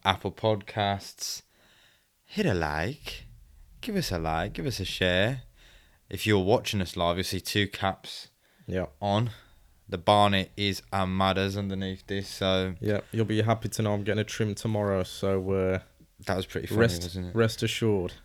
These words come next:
Speaker 1: That was pretty funny. Over the weekend, you just moaning non-stop about your hair.
Speaker 2: Yeah, it
Speaker 1: And
Speaker 2: was not,
Speaker 1: so
Speaker 2: it was not
Speaker 1: bad.
Speaker 2: playing ball.
Speaker 1: So bad that you've now booked it in, what, the soonest opportunity? Soonest opportunity. But there you go.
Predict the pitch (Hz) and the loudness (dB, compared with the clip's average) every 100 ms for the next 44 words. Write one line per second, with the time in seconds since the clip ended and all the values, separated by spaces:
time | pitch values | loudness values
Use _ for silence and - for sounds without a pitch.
0 | - - 101 87 - 92 92 98 90 92 | -20 -10 -8 -8 -2 -2 0 -2 2 0
1 | 90 92 90 90 - 98 87 85 85 85 | 0 0 0 -2 -2 -4 -2 -4 -6 -6
2 | 92 85 90 87 87 85 87 90 - 90 | -4 -2 -2 -2 -4 -4 -4 -6 -8 -8
3 | 87 85 82 90 92 87 82 - - 90 | -6 -6 -6 -6 -4 -6 -8 -14 -10 -2
4 | 87 90 104 110 104 95 107 104 101 92 | 0 0 0 0 2 4 4 4 4 4
5 | 113 104 101 98 98 92 - - - _ | 4 2 0 0 0 0 -6 -18 -20 _
6 | - 104 95 101 95 90 - - - - | 0 2 4 6 6 4 -4 -20 -20 -10
7 | 90 92 92 92 90 87 87 95 90 - | -6 -4 -2 0 0 0 -4 -6 -6 -6
8 | 92 90 92 82 85 90 - 95 90 98 | -6 -4 -4 -4 -6 -4 -2 -2 -2 -6
9 | 104 - 101 87 90 90 _ _ _ _ | -10 -8 -6 -6 -12 -18 _ _ _ _
10 | _ _ _ _ _ - 117 110 107 92 | _ _ _ _ _ -4 0 0 -2 -4
11 | 90 92 85 80 80 80 _ - - - | -4 -4 -4 -4 -8 -10 _ -20 -20 -20
12 | - 104 98 92 87 85 | -6 4 6 6 4 0